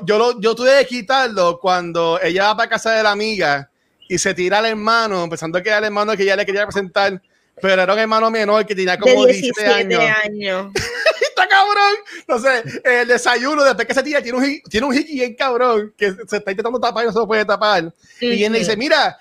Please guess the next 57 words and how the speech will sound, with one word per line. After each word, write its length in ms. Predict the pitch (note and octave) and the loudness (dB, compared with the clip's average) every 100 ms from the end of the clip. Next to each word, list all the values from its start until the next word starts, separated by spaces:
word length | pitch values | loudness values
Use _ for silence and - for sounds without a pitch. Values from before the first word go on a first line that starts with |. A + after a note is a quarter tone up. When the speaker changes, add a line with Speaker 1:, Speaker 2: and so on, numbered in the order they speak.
| _ | _
Speaker 1:
este 240 | A3 G3 B3 | -6 -2 -2
es 60 | |
mi 100 | B3+ D4 | 0 -2
hermano 300 | C#4 A#3+ C#4 | -2 0 0
que 80 | C4 | 0
te 80 | |
quiero 180 | G3+ G3+ | 0 -2
presentar, 480 | G3+ C#4 G#3+ G#3 A#3 | -2 -6 -4 -2 -2
un, 180 | G#3+ G#3 | -2 -4
un 260 | F3+ F#3 G3+ | -6 -6 -4
hombre 640 | F3 F#3+ A3+ A#3 A3+ A3 - | -2 -2 0 0 0 -4 -6
ya 180 | D#3+ E3 | -4 -4
profesional 680 | G3+ - F#3+ F3 G3 G#3+ | -6 -6 -4 0 0 0
y 80 | G#3 | -2
todo". 480 | F#3+ A#3+ B3+ A3 G#3+ _ - | -2 0 2 2 0 _ -4
Y 60 | G3 | 0
ella 140 | G#3 | 0
como 220 | G#3+ G#3 | 0 -4
que, 320 | G3+ F#3+ D3 C3 _ _ _ _ _ - | -2 0 -2 -6 _ _ _ _ _ -2
"Adiós, 400 | D#3 D#3 G#3 D4+ | -2 0 0 0
pero 160 | F#4+ C#4+ | 0 -2
ese 180 | C#4+ | 0
no 120 | D4+ D#4+ | -2 -2
es 80 | |
que 120 | D4 A#3+ | -2 -4
tú", 240 | E4 D#4+ - - | -2 -4 -6 -6
y 80 | |
viene 340 | A3+ A3 A#3+ D#4 | 0 0 2 0
el 80 | E4 | 0
chamaquito 800 | D#4+ D4 A#3 C#4+ F#4+ A#3 A3+ A#3 - - | 0 0 0 -2 0 0 0 -2 -12 -6
y 140 | A#3 | -2
le 100 | A#3 | 2
da 140 | G#3+ D#4 | 4 2
un 160 | C4+ | 0
beso, 460 | A3+ C4 - C#4+ G#3+ | 0 2 2 0 0
después 140 | G3 B3 | 0 -2
está 60 | |
todo 120 | B3+ E4+ | 0 0
el 60 | |
Speaker 2:
Al 100 | B3 | 0
frente 220 | C#4+ A#3 C4 | 0 2 2
de 60 | |
Speaker 1:
mundo. 100 | B3 | 4
Speaker 2:
todo 20 | C#4+ | 4
el 100 | C4 | 2
mundo. 460 | B3 A#3+ B3 B3+ G#3+ | 0 0 2 4 4
Speaker 1:
Yo 80 | F#3 | 4
estaba, 500 | F#3+ D#4+ D4+ C4 C#4+ - | 2 2 2 0 -4 -6
yo 140 | A3+ | 0
me 60 | C4 | 0
estaba 280 | - E4 D#4 D4+ | 2 2 2 0
bajando, 400 | C4+ D#4+ D#4 B3 | -2 -4 -6 -8
casi 200 | A3+ C#4 | -8 -8
llegaba 420 | C4+ B3+ G#3 A3 | -4 0 0 0
bajo 120 | A3+ | 0
la 140 | C4 A3+ | 0 0
mesa. 460 | A#3+ A#3+ A3 G3+ | 0 2 0 0